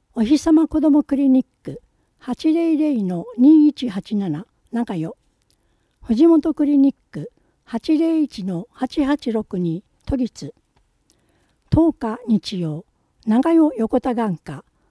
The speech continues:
八零一の二一一七長与。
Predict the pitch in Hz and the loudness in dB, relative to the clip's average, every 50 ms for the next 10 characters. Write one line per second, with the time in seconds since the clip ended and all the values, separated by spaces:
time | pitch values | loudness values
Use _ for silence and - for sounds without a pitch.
0 | _ _ _ _ - 233 - - 311 302 320 330 320 311 294 269 - - 190 196 | _ _ _ _ -12 -12 -6 -2 0 0 2 2 0 0 -2 -2 -4 -6 -6 -4
1 | 190 160 170 453 508 _ 254 269 311 330 302 302 311 285 - - 285 254 226 - | -4 -4 -6 -8 -4 _ 4 6 8 8 8 6 4 0 -4 -6 -6 -6 -6 -6
2 | - 196 190 180 160 143 156 466 - _ _ - 240 240 - 180 151 139 151 | -6 -6 -6 -6 -6 -6 -8 -12 -14 _ _ -8 -6 -6 -6 -6 -8 -8 -10